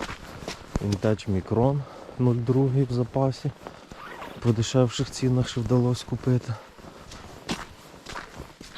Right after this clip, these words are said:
Але ним теж вже я проловив купу рибалок, то все-таки хочеться щось нове.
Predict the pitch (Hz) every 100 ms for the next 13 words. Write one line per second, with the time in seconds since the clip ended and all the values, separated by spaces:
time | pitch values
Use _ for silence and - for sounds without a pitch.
0 | - 87 107 107 101 101 95 - 113 98
1 | 113 95 87 90 90 - 98 92 92 92
2 | - 95 98 98 87 98 113 110 - 101
3 | 95 - 98 107 - - 104 - - 104
4 | 117 - 110 90